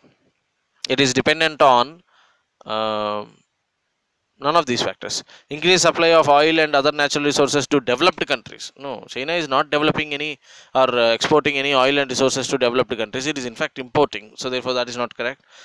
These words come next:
Success of harmonious world policy. No, China's economic growth is not dependent on that. China's political growth is dependent on that. Political stability in Africa. No, China's economic growth is dependent on political stability in its own region,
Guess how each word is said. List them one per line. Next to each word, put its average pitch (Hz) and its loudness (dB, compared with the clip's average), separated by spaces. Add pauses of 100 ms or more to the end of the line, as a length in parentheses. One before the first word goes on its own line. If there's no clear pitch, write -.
(100)
Success 160 0
of 180 4
harmonious 165 2
world 156 4
policy. 151 0
No, 131 0
China's 143 -2
economic 147 -2
growth 147 0
is 139 -6
not 127 0
dependent 131 -6
on 107 -4
that. 117 -2 (140)
China's 135 -2
political 165 0
growth 143 -2
is 123 -6
dependent 110 -10
on 101 -6
that. 113 -10 (640)
Political 180 4
stability 175 2
in 156 0
Africa. 135 0
No, 123 0
China's 156 -2 (440)
economic 175 2
growth 170 2
is 156 0
dependent 156 -2
on 143 2
political 139 -2
stability 147 -2
in 165 -4
its 170 -2
own 170 2
region, 117 -8